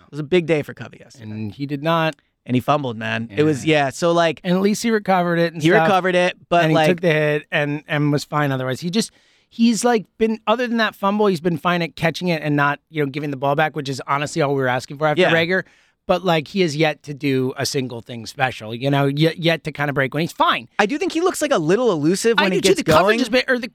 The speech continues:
Speaker 2: the, the blocking has been horrible.
Speaker 1: Yeah.
Speaker 2: Like, I feel like at no point has a punt returner called the ball and had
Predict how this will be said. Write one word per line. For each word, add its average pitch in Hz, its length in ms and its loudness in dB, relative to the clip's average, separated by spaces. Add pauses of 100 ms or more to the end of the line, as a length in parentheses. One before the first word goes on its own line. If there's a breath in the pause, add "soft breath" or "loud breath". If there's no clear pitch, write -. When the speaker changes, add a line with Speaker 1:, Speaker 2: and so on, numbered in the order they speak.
(160)
Speaker 2:
the, 233 320 2
the 208 240 2
blocking 247 380 -2
has 135 80 -6
been 117 100 -10
horrible. 139 380 0
Speaker 1:
Yeah. 180 160 2
Speaker 2:
Like, 165 120 -2
I 196 60 2
feel 247 180 -2
like 233 140 0
at 175 80 -6
no 185 220 2
point 190 260 -4
has 151 140 -6
a 160 40 -8
punt 151 200 0
returner 147 260 -2
called 147 160 0
the 139 80 -6
ball 135 220 2
and 127 80 -2
had 135 240 -2